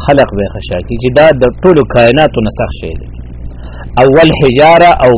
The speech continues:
ګټې. نو څوک وی په دې ګټو کې یوه ګټه وه چې د هغې نوم کبریت و.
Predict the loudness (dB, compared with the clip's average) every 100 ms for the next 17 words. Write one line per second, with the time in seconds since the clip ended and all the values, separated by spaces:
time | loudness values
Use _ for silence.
0 | 2 2 2 -6 -12 -16 -16 -14 -14 -14
1 | -12 -8 -4 -4 -2 0 2 2 2 2
2 | 0 0 2 4 4 2 4 4 2 2
3 | 2 2 0 -2 -4 -6 -4 -2 0 -2
4 | -4 -8